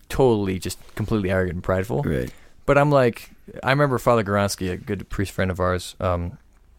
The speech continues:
Speaker 1: would always be like, "Yeah, there's really not much you can do for pride,
Speaker 2: <laughs>
Speaker 1: 'cause anything you try to do, it's just gonna make you more
Speaker 2: It's gonna
Speaker 1: prideful."
Speaker 2: make you prideful.
Speaker 1: You know, so you just kinda have to suffer that and, like, ask for the Lord's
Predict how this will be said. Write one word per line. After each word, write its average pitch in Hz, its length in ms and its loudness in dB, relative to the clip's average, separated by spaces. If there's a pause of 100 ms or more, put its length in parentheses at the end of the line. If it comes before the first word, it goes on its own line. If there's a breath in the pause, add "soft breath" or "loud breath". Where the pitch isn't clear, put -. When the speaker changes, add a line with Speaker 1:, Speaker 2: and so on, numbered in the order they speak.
(280)
Speaker 1:
would 120 120 4
always 107 180 6
be 107 140 2
like, 92 320 0 (580 soft breath)
"Yeah, 139 140 4
there's 131 200 2
really 180 180 4
not 135 180 4
much 120 240 0
you 110 60 2
can 101 100 0
do 104 100 4
for - 220 -2
pride, 113 340 4 (140)
Speaker 2:
<laughs> - 140 -20
Speaker 1:
'cause 147 120 4
anything 208 320 6
you 170 140 4
try 151 200 4
to 135 100 2
do, 139 360 4 (120)
it's - 120 -2
just 190 140 0
gonna 175 100 4
make 170 140 4
you 170 80 -2
more 156 80 0
Speaker 2:
It's 127 80 -4
gonna 170 120 6
Speaker 1:
prideful." 113 200 4
Speaker 2:
make 107 100 2
you 110 60 0
prideful. 107 480 2
Speaker 1:
You - 40 4
know, 147 280 6
so 190 120 0
you 190 60 2
just 190 100 0
kinda 190 120 6
have 170 120 2
to 143 80 -4
suffer 143 340 2
that 151 320 4
and, 117 200 2
like, 110 200 2
ask 117 240 0
for 117 100 -2
the 107 60 4
Lord's 107 520 2